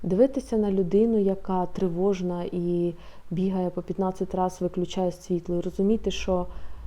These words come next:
наскільки тяжко людині від змін в житті, наскільки тяжко їй контролювати своє життя і всі процеси, що вона хоча б прості речі намагається контролювати,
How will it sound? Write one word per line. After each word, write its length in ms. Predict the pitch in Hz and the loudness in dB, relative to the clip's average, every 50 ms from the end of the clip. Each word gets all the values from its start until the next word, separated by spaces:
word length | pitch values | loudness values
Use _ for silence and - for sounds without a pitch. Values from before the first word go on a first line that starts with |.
| - - - | -10 -6 -4
наскільки 400 | 196 190 - - 254 - - - | -4 -4 -2 0 -2 0 0 -2
тяжко 420 | - - - 220 208 - - 208 | -2 0 0 0 0 0 0 2
людині 500 | 190 190 180 165 196 202 214 208 196 190 | 2 2 2 4 4 4 6 6 6 6
від 240 | 175 180 175 165 - - | 6 4 4 4 4 2
змін 340 | 170 175 190 196 202 196 | 4 4 6 6 6 6
в 60 | 180 165 | 4 2
житті, 680 | 170 185 185 - - - 220 240 247 233 214 - - - | 2 0 0 0 0 2 4 4 4 4 2 2 0 0
наскільки 460 | 185 190 - - - 214 - - 190 | -2 -2 0 0 0 0 0 0 -2
тяжко 400 | - - 202 196 - - - 196 | 0 0 0 0 0 0 0 0
їй 400 | 180 - - 190 190 190 175 - - - - - - - - | 0 2 2 4 4 4 2 0 -2 -6 -6 -8 -8 -6 -2
контролювати 680 | - 196 190 190 196 190 190 185 180 180 180 - - 175 | 0 0 2 4 4 4 4 4 4 2 2 2 -2 -4
своє 320 | - - 196 185 185 180 | -4 0 2 2 4 2
життя 300 | 175 180 175 - 196 185 | 2 0 0 2 2 2
і 40 | 185 | 2
всі 200 | 180 - - 190 | 2 0 -2 -2
процеси, 580 | - - 175 - - - 220 240 233 - - | -2 -2 -4 -2 0 2 2 2 2 0 -2
що 200 | 190 - - 185 | -4 -2 -2 -4
вона 420 | 175 180 175 185 196 202 202 202 202 - - - - - - - - - | -2 0 2 2 4 4 2 2 0 -4 -6 -10 -10 -8 -8 -8 -6 -4
хоча 260 | - - - 202 202 196 | -4 -2 0 2 2 4
б 200 | 175 185 180 175 | 4 4 2 2
прості 460 | - - 185 180 - - - 208 190 | 2 0 -2 -2 -2 0 2 4 4
речі 320 | 190 190 196 196 - 185 | 6 4 2 2 0 -2
намагається 640 | 175 170 170 170 170 175 170 170 170 165 160 - 170 | -2 -2 -2 -2 -2 -2 -2 0 -2 -2 -4 -4 -6
контролювати, 920 | - - 170 165 - 175 170 170 170 165 175 180 202 190 - 190 175 | -6 -6 -6 -4 -4 -2 -2 0 0 0 0 0 -2 -2 -2 -4 -4